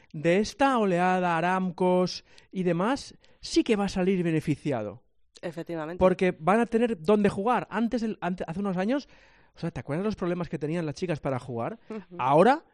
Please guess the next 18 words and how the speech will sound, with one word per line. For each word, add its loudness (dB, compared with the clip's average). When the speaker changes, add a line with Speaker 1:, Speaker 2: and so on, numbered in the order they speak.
Speaker 1:
ostras, -2
ahora, 0
Teresa, -2
a -4
la -4
que -4
tengas -4
una, -2
una -4
tarjeta -6
de -2
circuito -6
europeo, -4
una -6
tarjeta -6
buena, -2
eh, 0
juegas -2